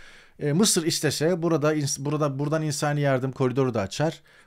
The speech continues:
Bu kapıdan işte efendim içerideki Gazze'lileri de falan boşaltır. Hatta başka uyruktaki insanları veya başka pasaport olan insanları da boşaltır. Mısır istemiyor. Tek nedeni var. Bir, Gazze'liler, Filistinliler benim içime boşalmasın istiyor. İki,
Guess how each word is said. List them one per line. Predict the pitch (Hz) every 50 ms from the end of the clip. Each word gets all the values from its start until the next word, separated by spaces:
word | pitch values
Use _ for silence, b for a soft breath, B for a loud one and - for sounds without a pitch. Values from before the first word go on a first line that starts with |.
| b -
Bu | 139 160 151 143
kapıdan | - 151 143 131 117 135 143 156 156 -
işte | 147 - - - 147
efendim | 135 - - 123 131 143 143
içerideki | 135 - 147 139 127 135 131 151 127
Gazze'lileri | 131 131 131 113 113 123 120 120 123 123 113
de | 127 113
falan | - 113 107 101 104 101
boşaltır. | 113 117 - - 120 - - - 139 135 - -
Hatta | - 131 - - 127 120 120 127 127 -
başka | - 110 120 110 - - - 139 113
uyruktaki | 123 120 117 113 - - 117 - -
insanları | 123 120 - - 120 113 113 113 110 110
veya | 107 107 104 107
başka | 117 - - 131 -
pasaport | - 113 - - - - 117 110 -
olan | 120 120 120 120
insanları | 113 - - 117 113 117 113 107
da | 104 92
boşaltır. | 92 92 - 113 110 107 190 202
Mısır | 196 185 - 233
istemiyor. | 254 185 - - 160 110 92 95 127 143 B B B B B -
Tek | - 247 247 -
nedeni | 196 156 120 113 101 104 101
var. | 180 285 - - B B B B B -
Bir, | 208 247 240 233 - -
Gazze'liler, | - 190 190 160 165 180 160 156 151 143 160 180 - - b b b b
Filistinliler | - - 185 185 180 - - 147 139 131 131 135 131 131
benim | 143 147 151
içime | 147 143 147 139 127 120
boşalmasın | 127 123 - 175 185 208 226 214 - 208
istiyor. | 214 196 - - - 202 202 208 208 -
İki, | 196 - - - 233 233 226